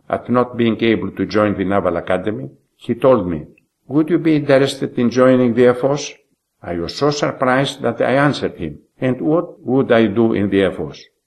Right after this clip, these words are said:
"You would be a pilot." I didn't answer him. The Air Force was the last thing that would have ever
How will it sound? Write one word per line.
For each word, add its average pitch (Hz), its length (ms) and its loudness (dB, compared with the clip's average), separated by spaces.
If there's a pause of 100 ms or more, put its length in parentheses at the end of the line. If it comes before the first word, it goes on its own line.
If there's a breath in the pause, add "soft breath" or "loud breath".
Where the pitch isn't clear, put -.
(140)
"You 131 100 -4
would 143 160 -4
be 156 120 2
a 156 60 2
pilot." 127 480 0 (500)
I 117 120 -2
didn't 151 260 2
answer 135 280 0
him. 73 280 -10 (460)
The 113 200 4
Air 139 100 4
Force 139 360 0
was 113 240 0
the 98 120 0
last 127 320 -2
thing 120 260 0
that 104 280 0
would 110 280 -4
have 104 300 -8
ever 131 260 4